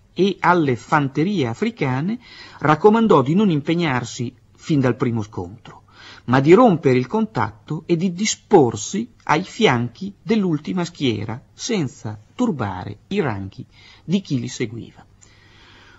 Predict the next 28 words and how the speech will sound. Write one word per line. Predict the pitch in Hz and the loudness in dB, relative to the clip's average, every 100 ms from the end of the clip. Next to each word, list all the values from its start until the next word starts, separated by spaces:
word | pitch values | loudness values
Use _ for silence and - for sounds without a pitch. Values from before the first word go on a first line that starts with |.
| - | 0
Dopo | 147 151 | 2 4
avere | 185 262 240 | 4 6 4
schierato | - 190 208 214 196 | 4 2 2 2 0
anch'egli | 170 185 175 139 | -2 -2 -2 0
le | 131 | 0
sue | - 139 | 0 -2
forze | 180 165 - 123 | 2 2 2 -8
su | 127 | -8
tre | 117 123 | -4 -2
linee | 165 165 120 110 | -2 -2 -2 -2
come | 123 131 117 | -2 -2 -2
il | |
nemico, | 113 127 151 123 - 175 247 _ _ _ _ _ _ | -2 -2 -2 -4 -2 -4 -4 _ _ _ _ _ _
primi | 131 151 165 147 | 2 2 4 4
i | 139 | 4
mercenari, | 135 127 143 165 180 120 98 - _ _ - | 2 0 -2 0 2 0 -4 -12 _ _ 2
poi | 151 151 | 6 6
le | 143 | 4
fanterie | - 135 123 131 147 | 0 -2 -2 -2 -2
africane, | 127 131 127 170 127 104 104 107 | -2 -4 -2 -2 0 -2 -6 -2
infine | 139 131 202 160 117 - | -2 -2 -4 -4 -4 -6
i | |
veterani | 113 104 131 151 123 | -6 -4 -2 -2 -2
d'Italia, | 110 104 135 104 98 151 196 - - - - _ | -6 -4 -2 -2 -4 -8 -12 -16 -20 -20 -20 _
nel | 247 285 - | 2 2 2
procedere | 208 226 - 220 139 123 | 2 2 2 0 2 0
contro | - 208 160 - 113 - | 2 2 2 -2 -6 -6
Scipione, | - 247 262 233 190 233 302 | -8 -4 0 2 2 0 -4